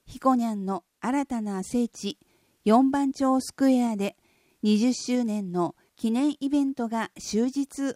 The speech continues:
行われます。そして、四月十三日月曜日には、ひこにゃんのお誕生日セレモニーが彦根城周辺で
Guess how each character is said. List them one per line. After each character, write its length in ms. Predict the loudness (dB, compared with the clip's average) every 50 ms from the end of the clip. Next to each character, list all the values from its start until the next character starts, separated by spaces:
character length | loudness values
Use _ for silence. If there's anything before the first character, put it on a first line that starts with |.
| _
行 220 | -8 -8 -4 -4 -2
わ 320 | -2 -2 -2 -2 -2 -2
れ 120 | -2 -4 -2
ま 240 | -2 -2 -2 -2
す。 200 | -4 -6 -10 _ _ _ _ _ _ _ _ _ _ _ _ _ _ _ _ _ _ _ _ _ _ _ _ _ _ _ _ _ _
そ 200 | -2 4 4 4
し 140 | 4 4 0
て、 240 | 0 0 0 0 _ _ _ -20
四 240 | -12 -4 0 2 4
月 300 | 4 2 2 0 -2 -2
十 240 | 2 2 4 4 2
三 280 | 2 0 0 2 2 2
日 340 | 0 0 -2 -2 -4 -2
月 320 | 0 0 -2 -2 -4 -2 0
曜 220 | 2 2 2 2
日 120 | 0 -2 -2
に 180 | -2 -2 -2
は、 200 | -4 -4 -6 -6 _ _ _ _ _ _ _ _ _ _
ひ 100 | -20 -6
こ 140 | 2 2 4
に 140 | 4 4 0
ゃ 80 | 0
ん 100 | -2 -2
の 200 | -2 -2 -2 -4 _ _ _ _ _ _ _ -2
お 80 | -2
誕 320 | 0 2 2 4 4 4 4
生 240 | 4 2 2 2 0
日 80 | -4
セ 140 | -4 -4 -4
レ 140 | -2 -2 -2
モ 120 | -2 -2
ニ 220 | -2 -4 -4 -4 -4
ー 20 |
が 140 | -6 -8 -10 _ _ _ _ _ _ _ _ _ _ _ _
彦 220 | -10 -2 0 2
根 160 | 4 4 2 2
城 200 | 0 -2 -2 -4
周 300 | -6 -4 -4 -2 -2 -2
辺 300 | -2 -2 -2 -2 -2 0
で 180 | 0 -2 -2